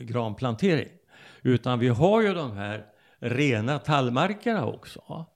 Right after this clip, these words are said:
Och, eh, där ska man anlägga tallskog där. Ja, för våran del, det kommer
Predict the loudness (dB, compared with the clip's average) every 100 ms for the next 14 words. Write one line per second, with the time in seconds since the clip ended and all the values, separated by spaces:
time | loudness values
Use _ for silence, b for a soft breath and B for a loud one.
0 | _ _ _ B B B B B B 2
1 | 6 6 6 4 0 -20 _ -8 0 2
2 | 2 2 0 -4 -14 -18 -16 -20 -18 -4
3 | 0 2 2 0 -6 _ _ -8 -2 -2
4 | -2 -4 -2 -2 -2 -2 -2 0 2 0
5 | -2 -10 _ _ -4 -2 -2 -4 -6 -4
6 | -2 0 2 2 0 -6 b b b b
7 | b b b 0 2 2 2 2 2 2
8 | 2 2 2 2 0 -4 -2 -2 0